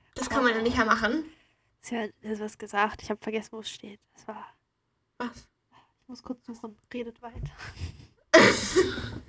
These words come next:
Speaker 2: Also
Speaker 1: jeden Fall. Also ich glaub, Anastasia hat auch so ein bisschen Trauma.
Speaker 2: Ja, ich
Speaker 1: Das
Speaker 2: glaub, die hat
Speaker 1: meinte
Speaker 2: auch
Speaker 1: sie ja auch, dass sie dann Déjà-vu bekommt. Also dass sie das irgendwie wahrscheinlich erinnert an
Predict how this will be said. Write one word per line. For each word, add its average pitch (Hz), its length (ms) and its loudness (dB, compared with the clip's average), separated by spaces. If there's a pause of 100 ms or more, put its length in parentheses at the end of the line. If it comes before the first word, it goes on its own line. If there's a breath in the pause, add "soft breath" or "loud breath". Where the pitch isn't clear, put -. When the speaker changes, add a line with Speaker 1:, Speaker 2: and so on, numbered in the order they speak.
(360 loud breath)
Speaker 2:
Also 220 180 8
Speaker 1:
jeden 311 120 8
Fall. 285 280 8 (260 loud breath)
Also 294 200 8
ich 339 100 4
glaub, 311 180 10 (100)
Anastasia 311 600 10
hat 254 220 0
auch 254 180 8
so 294 120 0
ein 285 80 4
bisschen 277 480 0
Trauma. 320 680 10 (180)
Speaker 2:
Ja, 220 160 2
ich 226 80 -2
Speaker 1:
Das 233 160 4
Speaker 2:
glaub, - 20 0
die 269 60 8
hat 240 80 12
Speaker 1:
meinte 285 140 8
Speaker 2:
auch - 60 4
Speaker 1:
sie 330 80 10
ja 302 220 12
auch, - 60 0
dass 285 140 0
sie 285 100 0
dann 269 160 2
Déjà-vu 254 500 0
bekommt. 294 560 2
Also 240 160 -4
dass 240 180 -4
sie 240 60 -10
das - 160 -4
irgendwie 240 340 -2
wahrscheinlich 240 380 -6
erinnert 233 320 -2
an 202 300 -6